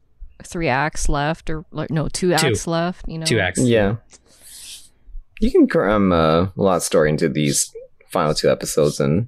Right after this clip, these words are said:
Speaker 3: wrap this up in a nice bow. But then, yeah, that's true. This, 'cause this is actually a manga first, and, um, uh, if the manga is still ongoing, then I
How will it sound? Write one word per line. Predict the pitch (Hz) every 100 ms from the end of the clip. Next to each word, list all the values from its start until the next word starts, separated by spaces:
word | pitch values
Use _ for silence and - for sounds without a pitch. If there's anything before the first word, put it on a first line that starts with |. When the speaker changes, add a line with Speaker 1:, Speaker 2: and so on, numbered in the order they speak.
| -
Speaker 3:
wrap | 82 73 -
this | -
up | -
in | 80
a | 76
nice | 67 69
bow. | - 85 82 - - -
But | 117 117
then, | 147 143 87
yeah, | 135 170
that's | 110 135 -
true. | - 147 95
This, | 127 135
'cause | 185
this | 277 -
is | 285 254
actually | 190 - 165
a |
manga | 117 107 135 85 73 87 117 -
first, | 110 101 90 -
and, | 80 85 82
um, | 78 78 78 85 - _ _ _ - - - - -
uh, | 80 76 76 -
if | 98 -
the |
manga | 127 113 107
is | 104
still | 104 92
ongoing, | 76 101 95 76 71
then | 69 69 71 90 - - - - - - - - - - _ - _ _ - - -
I | 73 85